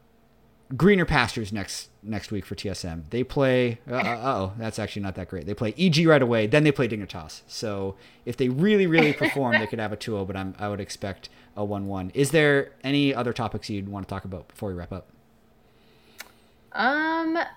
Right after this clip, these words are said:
Speaker 2: I'm glad we shouted out the Golden Guardians draft, 'cause I think that was the only other thing I wanted to touch on, 'cause, like,
Speaker 1: Yeah.
Speaker 2: uh, there are a bunch of teams that I'm kind of looking to see, like, okay,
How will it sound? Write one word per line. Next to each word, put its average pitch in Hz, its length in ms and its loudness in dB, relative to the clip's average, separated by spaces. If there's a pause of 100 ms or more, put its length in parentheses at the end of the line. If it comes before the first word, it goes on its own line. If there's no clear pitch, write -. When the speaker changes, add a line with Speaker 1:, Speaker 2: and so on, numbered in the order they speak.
(120)
Speaker 2:
I'm 233 260 8
glad 247 340 8
we 254 160 2
shouted 226 300 6
out 214 140 6
the 196 80 0
Golden 196 280 2
Guardians 175 400 4
draft, 180 280 4
'cause - 100 -6
I 208 60 2
think 262 160 -2
that 233 100 6
was 208 100 2
the 196 80 2
only 185 180 2
other 175 200 2
thing 170 240 -4
I 160 80 -2
wanted 165 220 -4
to - 80 -16
touch 185 240 2
on, 175 320 0
'cause, 208 200 -6
like, 180 160 2
Speaker 1:
Yeah. 190 400 10
Speaker 2:
uh, - 40 -14 (380)
there 254 100 8
are 254 40 8
a 233 40 4
bunch 311 180 8
of 311 80 0
teams 277 240 4
that 262 100 8
I'm 226 100 4
kind 220 200 4
of 208 220 4
looking 208 520 0
to 208 80 -2
see, 208 200 -2
like, 196 220 4
okay, 190 600 4